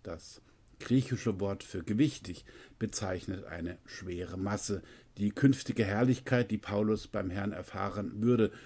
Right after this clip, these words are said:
übertraf für ihn bei weitem jedes Leid, das ihm in dieser Welt widerfahren könnte.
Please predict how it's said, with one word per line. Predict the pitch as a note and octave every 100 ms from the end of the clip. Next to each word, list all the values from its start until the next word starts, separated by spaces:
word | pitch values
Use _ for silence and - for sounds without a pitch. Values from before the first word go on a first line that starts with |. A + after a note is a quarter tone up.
| -
übertraf | B2+ A#2 A2 G2+ G2 G2+
für | - - B2
ihn | A#2 G#2+
bei | G#2 G2 F#2
weitem | F#2 - G2+ F2+
jedes | F2 E2+ D#2+ D#2+ -
Leid, | - A#2+ - - - - -
das | F2+ -
ihm | B2+ A#2
in | D3 G2+ F2+
dieser | G#2 A2+ F#2+ G2 F2+
Welt | F#2 F2+ -
widerfahren | G#2 G2 - E2 F2 G2
könnte. | - A2+ A2 -